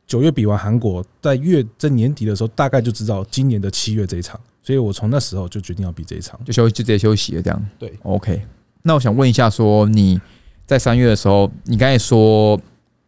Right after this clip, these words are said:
Speaker 2: 你会觉得说，哎，韩国一场是意外，就可能没有进入，那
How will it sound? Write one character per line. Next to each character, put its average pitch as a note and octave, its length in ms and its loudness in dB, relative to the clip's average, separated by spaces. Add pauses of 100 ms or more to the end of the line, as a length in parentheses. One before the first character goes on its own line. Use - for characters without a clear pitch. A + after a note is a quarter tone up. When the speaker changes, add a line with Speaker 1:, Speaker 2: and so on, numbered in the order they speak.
(120)
Speaker 2:
你 A#2 100 0
会 C3+ 140 6
觉 A#2+ 140 2
得 G#2 60 4
说， A2 120 2
哎， D3 160 4
韩 G#2+ 160 -2
国 A2+ 160 4
一 - 20 6
场 F#2 200 2
是 G2+ 180 -2
意 G#2 140 0
外， G2 180 2
就 A2+ 140 2
可 G2+ 120 2
能 E2+ 160 0 (420)
没 B2 120 -2
有 A2+ 80 4
进 A2+ 200 0
入， G2+ 160 2
那 A2+ 180 2